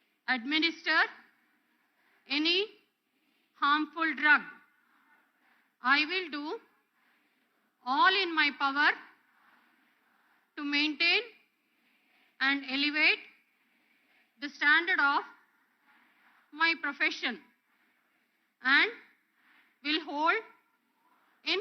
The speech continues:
confidence all personal matters committed to my keeping and all family affairs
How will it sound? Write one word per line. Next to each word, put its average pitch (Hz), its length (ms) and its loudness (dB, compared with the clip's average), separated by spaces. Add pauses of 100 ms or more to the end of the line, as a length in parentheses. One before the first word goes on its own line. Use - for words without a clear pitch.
(120)
confidence 294 640 -2 (1200)
all 330 220 4 (1040)
personal 330 500 0
matters 311 480 0 (1400)
committed 320 480 0
to 370 100 -8 (1160)
my 294 180 2 (100)
keeping 311 400 -4 (1080)
and 262 260 -6
all 302 260 4 (1120)
family 330 420 0
affairs 285 460 0